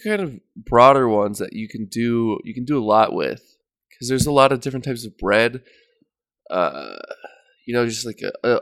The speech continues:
a plain white bread, or you can get real fancy with a, uh, uh, a whole wheat bread.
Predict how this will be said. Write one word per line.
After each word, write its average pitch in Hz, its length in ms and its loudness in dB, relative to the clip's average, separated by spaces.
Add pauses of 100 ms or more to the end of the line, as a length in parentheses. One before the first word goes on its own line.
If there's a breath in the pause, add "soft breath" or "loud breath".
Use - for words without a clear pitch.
a 117 60 -4
plain 139 420 -4
white 113 300 0
bread, 139 280 -2
or - 80 -8
you 104 120 -10
can 107 100 -12
get - 160 -10 (100)
real 120 300 -2
fancy 120 600 -4
with 104 320 -8
a, 78 280 -4
uh, - 280 -6 (280)
uh, 92 400 -2
a - 120 0
whole 135 360 2
wheat 110 300 -6
bread. 131 460 0